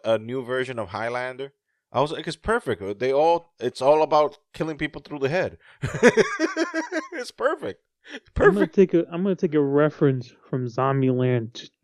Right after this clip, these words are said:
Speaker 2: one or two. I forgot what it was. Double tap. It was, you, you had a double tap every single person that he was killing. Like, John Wick literally double tapped everybody.
Speaker 1: Quadruple tap, I would say.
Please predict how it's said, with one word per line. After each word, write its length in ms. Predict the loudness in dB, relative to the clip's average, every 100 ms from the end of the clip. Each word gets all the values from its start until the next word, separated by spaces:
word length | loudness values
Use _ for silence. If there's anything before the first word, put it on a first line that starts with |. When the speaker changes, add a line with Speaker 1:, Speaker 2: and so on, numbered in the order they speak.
| _ _ _
Speaker 2:
one 340 | -4 0 4 4
or 60 | 2
two. 240 | -2 -4
I 40 |
forgot 280 | -2 -4 -4
what 120 | -2
it 40 | -2
was. 160 | -2 -6 _ _ _ _ -4 -4 2
Double 480 | 6 8 10 8 4 _
tap. 340 | -6 -4 -4 -8 _ _ _ _ _ _ _ _ _ _ _ _ 0
It 120 | 2
was, 220 | 2 -2 -8 _ _ _ _
you, 320 | -2 2 2 -2 -16 4
you 140 | 6
had 100 | 8
a 60 | 6
double 360 | 6 6 6
tap 260 | 0 -4 -2
every 400 | -2 -2 2 0
single 400 | 2 0 2 0
person 640 | 4 4 4 2 -4 -6 -10 _ _ _
that 160 | -2 -2
he 100 | -2
was 160 | -8
killing. 320 | -6 -4 -4 -8
Like, 160 | -12 -12 _ 0
John 240 | 2 4
Wick 140 | 2 4
literally 340 | 4 6 4
double 280 | 4 2 2
tapped 240 | -2 -4
everybody. 360 | -4 -4 -10 -12 _ _ _ _
Speaker 1:
Quadruple 720 | -6 -2 -2 -2 -4 -4 -10
tap, 340 | -12 -8 -8 -8
I 80 | -10
would 220 | -12 -12
say. 280 | -10 -10